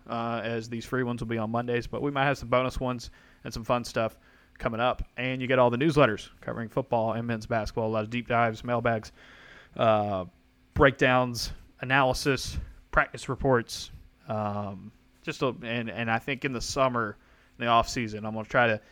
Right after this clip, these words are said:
expand my range a little bit and do, do some more creative, some, some more kind of fun stuff, uh, to get us through the summer. Um, just because, you know, I, I think there's only so much you can write about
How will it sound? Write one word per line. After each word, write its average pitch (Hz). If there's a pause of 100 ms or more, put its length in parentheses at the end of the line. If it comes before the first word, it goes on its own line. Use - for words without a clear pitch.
(200)
expand 156
my 135
range 131
a 131
little 123
bit 120
and 117
do, 117
do 135
some 131
more 120
creative, 120 (280)
some, 107
some 120
more 120
kind 120
of 104
fun 110
stuff, 104 (320)
uh, 117
to -
get 117
us 110
through 127
the 110
summer. 131 (300)
Um, 113 (420)
just 117
because, 110
you 165
know, 135 (120)
I, 113
I 117
think 123 (160)
there's 131
only 135
so 131
much 127
you -
can 127
write 123
about 120